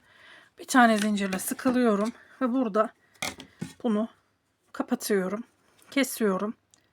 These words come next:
Şuradan arkadan da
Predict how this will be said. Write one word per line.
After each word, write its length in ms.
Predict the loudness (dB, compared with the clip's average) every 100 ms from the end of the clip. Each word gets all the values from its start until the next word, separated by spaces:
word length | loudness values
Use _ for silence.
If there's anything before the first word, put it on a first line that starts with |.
| _ _ _ _ _ _ _ _
Şuradan 500 | -14 -8 -2 -2 -2 -6 _ _ _ _ _ _ _ _ -6
arkadan 640 | -4 0 2 2 0 0
da 160 | -4